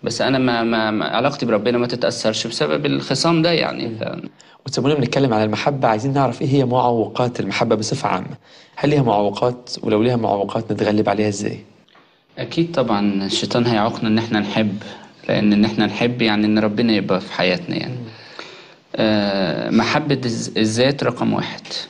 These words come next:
Speaker 1: إن أنا أحب نفسي محبة ضارة، لأن برضو تحب قريبك كنفسك. حد يقول لي: "طب ما هو في محبة النفس". لا، محبة سليمة للنفس، لكن المحبة الضارة للنفس تبقى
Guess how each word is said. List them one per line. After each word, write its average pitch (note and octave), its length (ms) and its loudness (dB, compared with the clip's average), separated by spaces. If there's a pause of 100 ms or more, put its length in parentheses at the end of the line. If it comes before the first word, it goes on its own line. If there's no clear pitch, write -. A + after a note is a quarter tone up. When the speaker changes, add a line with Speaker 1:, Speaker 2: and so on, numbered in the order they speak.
(320)
Speaker 1:
إن A2 40 2
أنا A2 120 4
أحب A#2 260 -2
نفسي A2+ 500 0 (420)
محبة A2+ 400 2
ضارة، G#2 420 0 (560)
لأن G#2 180 4
برضو A2 440 4
تحب G#2+ 360 0
قريبك G#2+ 480 0
كنفسك. A2 560 0 (260)
حد G#2+ 240 -2
يقول A2 160 4
لي: G#2+ 80 4
"طب G#2+ 120 -2
ما G#2+ 80 4
هو A2+ 80 4
في A#2+ 140 -2
محبة A#2 400 0
النفس". A#2 320 2
لا، A2 60 2
محبة B2+ 320 0
سليمة A2+ 460 0 (260)
للنفس، G#2+ 500 2 (480)
لكن A#2 160 2
المحبة D#3+ 320 2
الضارة C#3+ 460 4
للنفس C3 680 0 (180)
تبقى A2 360 2